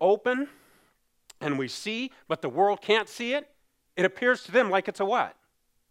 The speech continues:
Secret. Do you understand that? It's like, "What are they talking about?" <laughs> And grace of God and, and living for this, and they, they actually like that praying stuff and, and going there and sacrificing and serving. They, they actually like that? I mean, I just do it because I have to.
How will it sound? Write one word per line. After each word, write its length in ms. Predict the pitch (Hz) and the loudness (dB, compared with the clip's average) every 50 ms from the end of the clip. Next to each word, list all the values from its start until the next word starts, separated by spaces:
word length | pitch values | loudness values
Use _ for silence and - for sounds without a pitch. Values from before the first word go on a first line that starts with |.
| _ _ _ _ _ _ | _ _ _ _ _ _
Secret. 500 | _ - - 262 302 - - 139 113 - | _ -6 -2 -2 -2 -2 -4 -10 -12 -4
Do 60 | - | 0
you 60 | 165 196 | 0 0
understand 440 | 202 202 - - 240 247 208 156 | 0 -2 -2 -2 0 0 0 -2
that? 140 | 101 87 82 _ | -6 -10 -16 _
It's 140 | - - - | -20 -10 -6
like, 140 | 180 156 117 | -6 -6 -4
"What 180 | 110 - 359 - | -4 -8 -8 -6
are 60 | 349 | -4
they 140 | 320 381 370 | -4 -4 -4
talking 380 | - - - - - - 359 | -4 -8 -10 -8 -2 -2 -2
about?" 360 | 262 160 139 135 117 131 151 | -2 -2 -4 -4 -8 -4 -4
<laughs> 100 | 349 359 - _ _ _ _ _ _ _ _ - _ - | -4 -4 -4 _ _ _ _ _ _ _ _ -20 _ -18
And 120 | 110 - | -16 -16
grace 320 | - - 214 269 311 - | -14 -12 -12 -12 -12 -12
of 140 | - 113 104 | -14 -14 -8
God 340 | 113 139 208 - 311 285 196 | -8 -8 -8 -6 -10 -12 -10
and, 120 | 135 98 87 - _ _ _ _ _ - | -12 -14 -18 -20 _ _ _ _ _ -20
and 140 | 92 82 | -16 -8
living 240 | 135 240 294 339 277 | -6 -4 -4 -4 -4
for 120 | - - 147 | -6 -8 -8
this, 300 | 127 196 277 330 - - | -8 -6 -6 -6 -6 -8
and 100 | 143 131 | -10 -10
they, 140 | 147 170 - _ _ _ | -10 -10 -12 _ _ _
they 120 | - 143 160 - | -12 -12 -12 -8
actually 340 | - 240 285 - - - 151 123 | -6 -6 -6 -6 -8 -14 -14 -8
like 260 | 113 135 - 320 - | -6 -6 -6 -6 -8
that 160 | 370 359 - _ _ | -10 -12 -12 _ _
praying 400 | _ - - 160 254 349 370 381 370 | _ -8 -6 -4 -2 -2 -2 -2 -4
stuff 380 | - - - 381 392 381 - | -6 -8 -10 -8 -8 -8 -6
and, 220 | - 131 117 110 107 - _ _ _ _ | -6 -6 -6 -6 -10 -14 _ _ _ _
and 160 | - - - | -14 -12 -10
going 300 | - - 202 262 302 311 | -6 -2 -2 0 0 0
there 260 | 330 359 339 339 359 | -2 -4 -4 -6 -6
and 140 | 294 120 107 | -6 -8 -10
sacrificing 800 | - - - 151 - - - 269 - 294 302 339 - - 254 147 | -10 -8 -8 -8 -6 -6 -8 -8 -6 -6 -8 -8 -6 -6 -6 -6
and 120 | 110 104 | -6 -8
serving. 520 | - - - 156 220 285 311 302 330 311 247 | -12 -10 -6 -4 -4 -4 -4 -4 -6 -4 -4
They, 160 | 180 180 - | -4 -6 -6
they 160 | - - 214 | -8 -8 -8
actually 440 | - - - 277 - - 208 170 135 | -8 -6 -10 -10 -12 -10 -10 -10 -10
like 300 | 117 123 196 302 330 - | -8 -8 -8 -8 -8 -8
that? 220 | 415 415 - - _ _ _ _ _ _ _ _ _ | -12 -14 -14 -16 _ _ _ _ _ _ _ _ _
I 40 | 123 | -12
mean, 120 | 131 139 | -10 -10
I 160 | 123 123 - | -8 -8 -8
just 220 | 156 - - - - | -6 -6 -8 -10 -8
do 140 | 160 151 139 | -8 -8 -6
it 80 | - | -6
because 200 | 147 - - 127 | -8 -12 -10 -12
I 60 | 113 | -12
have 320 | - - - 381 403 - - | -12 -6 -6 -6 -6 -6 -16
to. 240 | - - 107 92 | -16 -16 -16 -16